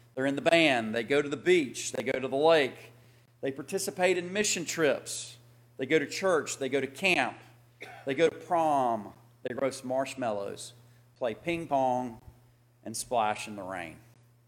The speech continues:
David's adoptive mom has said she's grateful for the strong foundation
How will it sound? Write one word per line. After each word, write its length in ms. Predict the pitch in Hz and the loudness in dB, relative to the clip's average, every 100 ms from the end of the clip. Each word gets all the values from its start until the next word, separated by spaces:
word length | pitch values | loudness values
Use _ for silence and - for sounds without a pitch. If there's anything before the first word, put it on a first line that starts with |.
| _ _ _ _ _ _ _ _ _ _ - | _ _ _ _ _ _ _ _ _ _ 4
David's 420 | 160 190 196 170 | 8 8 6 2
adoptive 540 | 170 151 160 170 147 | 2 6 6 4 -4
mom 460 | 120 104 101 101 110 | -2 2 2 2 0
has 100 | 113 | -2
said 240 | 151 139 | 0 0
she's 240 | - 190 135 | 0 -2 -4
grateful 600 | 117 165 185 170 196 190 | 0 4 4 2 0 0
for 120 | - | 0
the 80 | 143 | -6
strong 400 | - 180 170 175 | -4 2 4 4
foundation 880 | 170 160 151 135 131 - 135 127 | 2 0 2 0 -2 -2 -8 -10